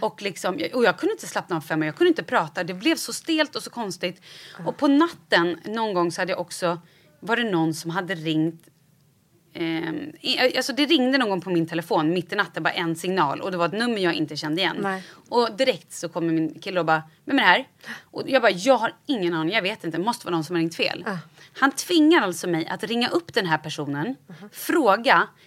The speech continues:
Speaker 1: "Hej, du har ringt mig.
Speaker 2: Ja.
Speaker 1: Vem är du? Känner vi varandra? Du måste berätta det för att min pojkvän står här."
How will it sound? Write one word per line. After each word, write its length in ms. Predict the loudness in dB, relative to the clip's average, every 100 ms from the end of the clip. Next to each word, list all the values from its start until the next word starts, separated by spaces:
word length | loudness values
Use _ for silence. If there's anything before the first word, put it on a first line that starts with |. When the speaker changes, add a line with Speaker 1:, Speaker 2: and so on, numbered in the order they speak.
| _
Speaker 1:
"Hej, 240 | 2 2 2
du 60 | 2
har 120 | 4
ringt 220 | 4 2
mig. 220 | 0 -2 -4
Speaker 2:
Ja. 60 | -16 -6
Speaker 1:
Vem 220 | 2 2
är 160 | 2 0
du? 160 | 0 -2
Känner 300 | 2 2 2
vi 100 | 0
varandra? 480 | 0 0 0 0 -2 -6 _ _ -6
Du 80 |
måste 260 | -4 -4 -2
berätta 300 | -2 -2 -2
det 120 | -2
för 120 | -2 -4
att 60 |
min 140 | -4 -6
pojkvän 280 | -6 -6 -8
står 140 | -6
här." 260 | -6 -8